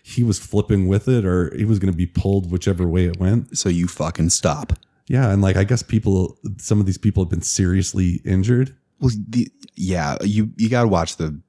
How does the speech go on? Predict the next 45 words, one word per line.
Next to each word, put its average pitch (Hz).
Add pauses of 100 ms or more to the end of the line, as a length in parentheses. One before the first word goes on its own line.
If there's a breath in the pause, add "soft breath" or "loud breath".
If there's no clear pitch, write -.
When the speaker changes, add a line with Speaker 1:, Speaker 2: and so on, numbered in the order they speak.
(120)
Speaker 2:
the 92
movie. 82
Speaker 1:
I 143
think 185
it's -
on 113
YouTube 101
for 87
free. 92
Speaker 2:
It's 101
National 101
Film 98
Board 87
of 80
Canada. 80
Speaker 1:
Yeah, 107
so -
I 101
Speaker 2:
So 127
Speaker 1:
don't 143
Speaker 2:
you 131
Speaker 1:
know. 117
It 113
Speaker 2:
can 107
Speaker 1:
might 113
be 104
Speaker 2:
definitely 120
Speaker 1:
only 113
Speaker 2:
get 113
Speaker 1:
if 76
Speaker 2:
it. 110
Speaker 1:
you're 95
in 98
Canada, 92
but 87
if 90
you 110
have 101
a 98
V 95
P 92
N, 90
just -
use 87
your 85